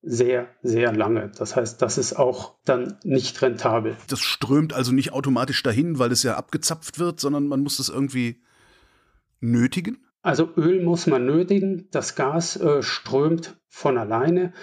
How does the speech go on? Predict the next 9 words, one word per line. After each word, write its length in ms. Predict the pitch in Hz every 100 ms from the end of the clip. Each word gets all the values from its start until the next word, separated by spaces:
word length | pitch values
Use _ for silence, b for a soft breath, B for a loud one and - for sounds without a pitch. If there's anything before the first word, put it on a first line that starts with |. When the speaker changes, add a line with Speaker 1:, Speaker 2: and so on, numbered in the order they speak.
| B B B
Speaker 1:
aber 300 | 143 139 135
auch 220 | 139 131
da 260 | - 127 139
braucht 320 | - 139 139
man 140 | 139
für 180 | - 139
eine 180 | 131 123
Lagerstätte 840 | 117 120 139 147 - 143 151 135 -
üblicherweise 880 | - - 120 143 127 123 120 -